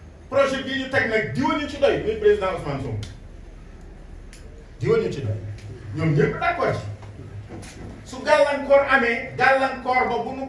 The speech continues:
bu, bu, bu mu tee projet bi jàll. Yàlla bu gàllankoor bi am, kenn foogu. Ndax jàpp nañ ni président Ousmane Sonko da jàll. Waaye nag li ñuy defal Bassirou Diomaye Faye, li jëmm Bassirou Ba-, Diomaye Faye lañ koy defal.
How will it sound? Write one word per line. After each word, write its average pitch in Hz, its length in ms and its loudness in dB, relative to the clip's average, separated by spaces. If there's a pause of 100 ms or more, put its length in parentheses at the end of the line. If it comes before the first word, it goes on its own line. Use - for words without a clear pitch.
(120)
bu, 254 80 -8 (120)
bu, 247 80 -12 (180)
bu 269 140 -8
mu 277 160 -8
tee 254 480 2 (560)
projet 214 380 6
bi 196 60 2
jàll. - 240 4 (960)
Yàlla 151 240 0
bu 180 120 -6
gàllankoor 175 420 -4
bi 143 100 -6
am, 131 200 -8
kenn 220 160 2
foogu. - 340 -4 (320)
Ndax - 160 -2
jàpp 220 240 4
nañ 202 160 -2
ni 190 100 -4
président 196 320 4
Ousmane 185 260 -2
Sonko 202 220 -4
da 277 160 -2
jàll. 339 240 -2 (1040)
Waaye 202 240 2
nag 208 220 0
li 233 80 -4
ñuy 262 180 -4
defal 214 380 0
Bassirou 214 400 -4
Diomaye 190 320 0
Faye, 185 160 -4
li - 160 -4
jëmm 277 240 -4
Bassirou 233 320 -2
Ba-, 214 200 2
Diomaye 196 260 -2
Faye 180 180 -2
lañ 165 60 -6
koy 151 100 -6
defal. 120 260 -6